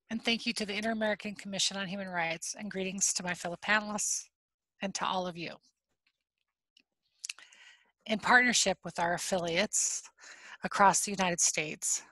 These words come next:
sage serves countless L G B T older people nationally via technical assistance, trainings, and services, as well as advocacy at every level of government.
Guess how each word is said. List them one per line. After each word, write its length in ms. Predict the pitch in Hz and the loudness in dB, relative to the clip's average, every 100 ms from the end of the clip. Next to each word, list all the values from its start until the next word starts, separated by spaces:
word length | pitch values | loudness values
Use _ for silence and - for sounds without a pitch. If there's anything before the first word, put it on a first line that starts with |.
| _ | _
sage 440 | - - 202 190 - | 0 2 4 2 -2
serves 340 | - 190 175 | -2 0 -2
countless 560 | - 196 190 208 - - | 0 0 0 0 0 2
L 140 | 196 | 0
G 100 | 180 | 0
B 140 | 180 190 | -2 -2
T 200 | - 185 | 0 0
older 200 | 180 185 | 0 -4
people 340 | 190 - 180 | -6 -4 -2
nationally 720 | 175 170 170 - 214 233 226 - - - _ _ _ - | 2 2 2 2 0 0 -2 -6 -20 -20 _ _ _ -2
via 220 | 185 180 | 4 4
technical 520 | - 185 - 180 170 | 4 2 0 0 4
assistance, 920 | 165 - 226 - 233 220 - - - - _ - | 6 6 8 6 6 6 6 6 2 -8 _ -2
trainings, 800 | - 196 196 185 190 - - - - - - | 2 4 4 2 2 4 2 0 -12 -12 -2
and 100 | 185 | 2
services, 880 | - 185 180 - 170 160 165 - - - - - - | 6 6 6 4 4 4 2 2 -2 -12 -14 -16 2
as 160 | 190 170 | 4 8
well 160 | 196 190 | 8 10
as 140 | - | 8
advocacy 720 | 190 190 - - - 175 185 - | 6 6 4 6 6 6 0 -2
at 100 | 185 | 0
every 320 | 196 185 190 | 2 2 0
level 340 | 190 175 165 170 | 2 0 2 -2
of 120 | 160 | 0
government. 640 | 165 156 165 - - - | -2 -2 -6 -6 -6 -8